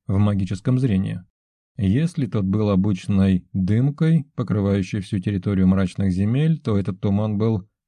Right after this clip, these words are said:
пронизан легким привкусом силы, силы скверны. И как только Юрий понял это, он тут же активировал свой амулет защиты,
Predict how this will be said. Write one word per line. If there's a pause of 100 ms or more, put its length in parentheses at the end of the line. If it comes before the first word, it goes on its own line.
(140)
пронизан
легким
привкусом
силы, (600)
силы
скверны. (580)
И
как
только
Юрий
понял
это,
он
тут
же
активировал
свой
амулет
защиты,